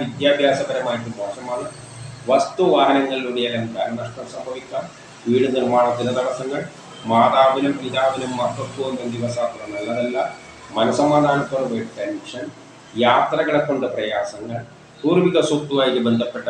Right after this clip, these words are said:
കാര്യങ്ങൾക്കൊന്നും നല്ലതല്ല. എന്നാൽ മേടത്തിലോ ഇടവത്തിലോ ചിങ്ങമാസത്തിലോ ആണ് ജനിച്ചതെങ്കിൽ അവർക്ക് സൂര്യനിൽ നിന്ന് ചിന്തിക്കുമ്പോൾ ഗ്രഹങ്ങൾ അനുകൂലമായി നിൽക്കുന്നത് കൊണ്ട്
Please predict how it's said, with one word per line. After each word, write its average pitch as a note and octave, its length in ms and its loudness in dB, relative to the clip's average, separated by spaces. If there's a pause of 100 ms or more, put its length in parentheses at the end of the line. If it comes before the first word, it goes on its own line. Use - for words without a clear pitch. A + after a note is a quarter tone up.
(120)
കാര്യങ്ങൾക്കൊന്നും A2 720 -4 (120)
നല്ലതല്ല. G2 420 -8 (2500)
എന്നാൽ E3 220 8 (140)
മേടത്തിലോ F3 600 6
ഇടവത്തിലോ D#3+ 480 4 (160)
ചിങ്ങമാസത്തിലോ D#3 760 2 (140)
ആണ് B2+ 220 2
ജനിച്ചതെങ്കിൽ G#2+ 640 -8 (680)
അവർക്ക് D3+ 360 4
സൂര്യനിൽ F3+ 560 6
നിന്ന് F3 240 4
ചിന്തിക്കുമ്പോൾ D3+ 500 0 (160)
ഗ്രഹങ്ങൾ C#3 420 2 (200)
അനുകൂലമായി C#3 680 2
നിൽക്കുന്നത് C3 540 -4
കൊണ്ട് C3+ 260 -2